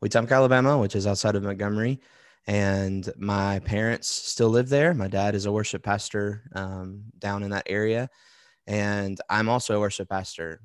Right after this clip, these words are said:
And so that's why I was at the University of Mobile. Um, I went there and graduated in twenty fifteen and got my degree in worship leadership. Um,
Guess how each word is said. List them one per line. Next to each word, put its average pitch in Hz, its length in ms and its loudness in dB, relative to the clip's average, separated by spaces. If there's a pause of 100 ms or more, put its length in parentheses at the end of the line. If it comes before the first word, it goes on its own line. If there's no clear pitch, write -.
And 95 160 -12
so 92 340 -10
that's 95 300 -8
why 98 520 -6 (200)
I 98 80 -8
was 98 120 -6
at 98 100 -10
the 98 80 -8
University 104 420 -8
of 139 60 -8
Mobile. 135 460 -6 (200)
Um, 95 440 -12 (560)
I 95 60 -8
went 101 180 -4
there 101 300 -2
and 98 140 -2
graduated 101 460 -2
in 98 100 -8
twenty 104 240 -8
fifteen 127 760 -10 (100)
and 92 600 -16 (100)
got 92 140 -8
my 98 180 -8
degree 101 280 -8
in 98 80 -8
worship 101 340 -8
leadership. 113 540 -2 (600)
Um, 92 600 -8